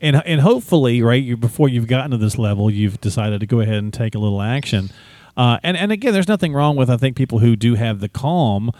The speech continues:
to go, "Yeah, I'm not gonna, I'm not an idiot. I'm not gonna walk away, but man, I, I really do need to retire, like, A-, A S A P," right? So that's when, "Okay, good. Well, you're here. Let's get the work in."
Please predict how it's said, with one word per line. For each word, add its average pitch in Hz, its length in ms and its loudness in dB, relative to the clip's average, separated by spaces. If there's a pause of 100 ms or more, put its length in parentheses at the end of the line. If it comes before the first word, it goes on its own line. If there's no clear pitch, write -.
(240)
to 135 120 4
go, 113 180 6
"Yeah, 131 220 2
I'm 135 80 2
not 139 180 2
gonna, 127 140 -2
I'm 135 140 -2
not 120 160 0
an 95 80 -6
idiot. 123 280 -2
I'm 113 120 -4
not 110 160 -4
gonna 107 160 -4
walk 104 280 0
away, 110 300 0
but 104 180 -6
man, 123 220 -2
I, 120 220 -6
I - 20 4
really 117 320 4
do 104 160 2
need 104 180 -2
to 98 60 -2
retire, 98 440 -2
like, 95 360 -4
A-, 127 320 -6
A 139 240 -2
S 107 220 -4
A 98 160 -10
P," 110 360 -10 (380)
right? 113 260 2
So - 140 0
that's 139 300 0
when, 123 160 0
"Okay, 123 180 -2
good. 120 300 4
Well, 107 100 0
you're 120 160 2
here. 147 300 2
Let's 110 200 -2
get 135 200 -2
the 127 100 0
work 147 260 0
in." 95 220 -4